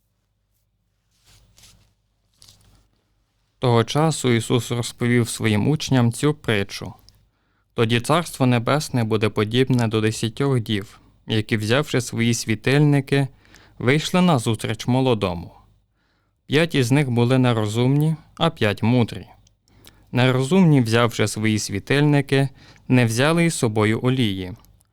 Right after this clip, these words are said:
а мудрі взяли олію в посудинах разом із своїми світильниками. Оскільки молодий запізнювався,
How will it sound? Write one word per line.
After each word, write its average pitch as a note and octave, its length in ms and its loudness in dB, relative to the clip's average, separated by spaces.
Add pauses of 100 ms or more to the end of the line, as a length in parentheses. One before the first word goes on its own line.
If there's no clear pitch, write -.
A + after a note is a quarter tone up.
(360)
а A#2+ 120 2
мудрі D3 400 2
взяли B2 380 0
олію A#2+ 580 0 (100)
в - 100 -20
посудинах C#3+ 840 0 (340)
разом C#3+ 520 2
із E3+ 120 4
своїми A2+ 480 2
світильниками. G#2 920 -4 (1040)
Оскільки E3+ 500 0
молодий C#3+ 460 4
запізнювався, C3 1120 0